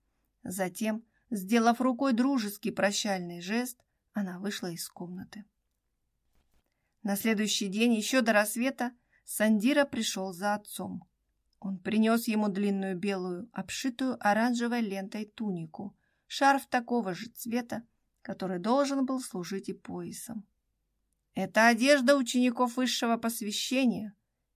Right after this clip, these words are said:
прибавил он, помогая Супрамати одеться. Затем Сандира отвёл Супрамати в небольшую комнату, где уже находился Дахир, одетый в такой же костюм.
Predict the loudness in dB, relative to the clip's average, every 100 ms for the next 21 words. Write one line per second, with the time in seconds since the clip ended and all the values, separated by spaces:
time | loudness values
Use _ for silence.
0 | -10 -8 -4 -2 -2 -4 -2 2 2 0
1 | _ _ -2 2 2 4 2 2 -2 -6
2 | -4 -4 -6 -8 -8 -8 -6 -8 -8 -10
3 | -16 -18 _ _ _ _ _ _ _ _
4 | _ -2 2 4 4 2 4 6 8 6
5 | 6 4 4 4 4 2 -2 0 2 2
6 | 2 0 -2 0 0 -2 -2 -2 -2 -2
7 | -2 -4 -8 -14 -14 _ _ _ _ -6
8 | -4 -4 0 2 2 2 0 -2 -4 -8
9 | -6 -6 -6 -8 -8 -8 -6 -4 -4 -4
10 | -6 -6 -6 -8 -8 -8 -8 -10 -12 -14
11 | -14